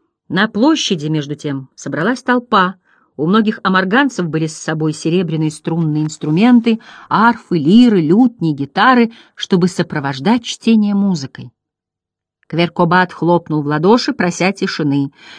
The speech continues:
«Сегодня великий поэт подарит нам новые истории,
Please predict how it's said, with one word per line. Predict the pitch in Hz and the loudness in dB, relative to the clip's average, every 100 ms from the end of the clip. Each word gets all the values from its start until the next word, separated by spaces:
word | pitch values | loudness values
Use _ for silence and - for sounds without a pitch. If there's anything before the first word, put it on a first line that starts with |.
| - | -20
«Сегодня | - 240 254 277 247 294 | -2 2 6 6 6 4
великий | 254 262 277 | 4 2 0
поэт | 226 214 240 269 | 0 2 2 0
подарит | - 220 196 240 254 - | 0 2 2 2 0 4
нам | 247 247 220 | 6 8 8
новые | 208 220 226 | 6 6 2
истории, | - - 185 170 147 127 | 0 -2 0 2 0 -4